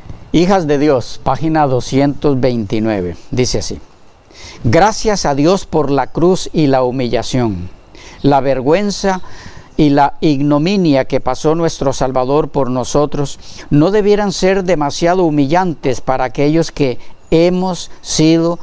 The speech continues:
salvados por su sangre, si es que tenemos que soportarlas".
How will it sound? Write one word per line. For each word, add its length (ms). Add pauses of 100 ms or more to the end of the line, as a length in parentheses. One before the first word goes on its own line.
salvados 920 (300)
por 200
su 180
sangre, 600 (240)
si 300
es 160
que 160
tenemos 680 (760)
que 260
soportarlas". 1300